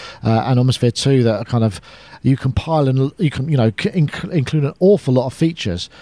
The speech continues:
Are there techniques in synthesis that you think still have a lot of, uh, distance to be explored with? I mean, I know, like, like, F M synthesis, for instance, is, is notoriously underutilized because of its difficulty to use, you know, but i-,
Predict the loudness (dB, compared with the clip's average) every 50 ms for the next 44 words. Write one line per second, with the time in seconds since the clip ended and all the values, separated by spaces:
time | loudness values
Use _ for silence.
0 | -20 -20 -20 -8 _ 2 2 4 4 4 2 2 2 0 -2 -2 -2 0 0 0
1 | 0 0 -2 0 0 0 2 0 0 0 -2 -2 0 -2 -2 -2 -4 -2 0 0
2 | 0 0 0 -2 -2 -2 -4 -8 -4 -2 0 0 0 0 -2 -2 -2 0 0 0
3 | -2 -4 -8 -12 -6 -2 0 2 2 2 2 2 0 -2 -4 -4 -6 -8 -10 -10
4 | -8 -8 -4 -2 -2 -2 -2 -2 -4 -4 -4 -4 -6 -4 -2 -2 0 0 -2 -4
5 | -6 -8 -8 -6 -2 0 0 2 2 2 0 0 0 -2 -2 -2 -2 -2 -2 -2
6 | 0 -2 -2 -2 -2 -2 -2 -4 -4 -6 -8 -12 -14 -14 -14 -10 -8 -8 -8 -8
7 | -8 -8 -8 -10 -10 -10 -10 -10 -10 -10 -12 -14 -14 -12 -12 -12 -12 -8 -8 -8
8 | -8 -8 -8 -6 -6 -6 -6 -8 -8 -8 -6 -6 -6 -4 -4 -4 -4 -4 -4 -6
9 | -6 -6 -4 -4 -2 -2 -2 -2 -2 -2 -4 -6 -12 -20 -4 0 0 2 2 2
10 | 0 0 0 0 0 -2 -2 -2 -2 -2 -2 -2 -6 -8 -4 -4 -4 -4 -4 -6
11 | -8 -6 -8 -10 -8 -4 -2 -2 0 -2 -2 -4 -4 -6 -4 -4 -4 -4 -6 -4
12 | -6 -6 -6